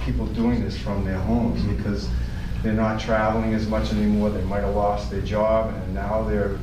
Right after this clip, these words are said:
Speaker 1: they're looking for some, some niche in life, um, to get by, and it's working, I think. You look at what the clerk issues for D B As out there. I don't wanna say I do five a day, that's,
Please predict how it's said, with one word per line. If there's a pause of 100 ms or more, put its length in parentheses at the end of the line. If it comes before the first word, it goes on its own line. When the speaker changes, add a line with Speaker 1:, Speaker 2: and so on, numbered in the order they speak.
(160)
Speaker 1:
they're
looking
for
some,
some
niche
in
life, (720)
um,
to
get
by,
and
it's
working, (560)
I
think. (280)
You
look
at
what
the
clerk
issues
for
D
B
As
out
there. (880)
I
don't
wanna
say
I
do
five
a
day,
that's,